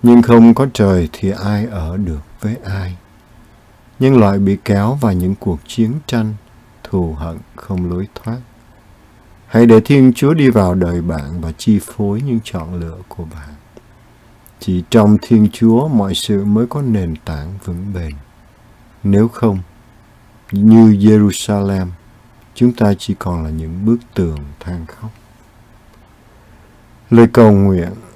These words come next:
Lạy Chúa Giêsu là con Thiên Chúa.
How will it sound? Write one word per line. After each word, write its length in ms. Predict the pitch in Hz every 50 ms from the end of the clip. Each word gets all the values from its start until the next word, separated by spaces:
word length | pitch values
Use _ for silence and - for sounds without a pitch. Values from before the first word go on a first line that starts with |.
| - _ _ _ _ _ _ _ _ _ _ _ _ _ _ _ _ _ _ _ _ _ _ - 117
Lạy 200 | 104 92 104 98
Chúa 100 | - 139 143 139
Giêsu 480 | 135 131 117 - - - 127 127 120
là 160 | 110 90 80 - -
con 220 | - 101 101 98 92 -
Thiên 280 | - 113 104 98 98 95 -
Chúa. 400 | - - 110 104 107 110 127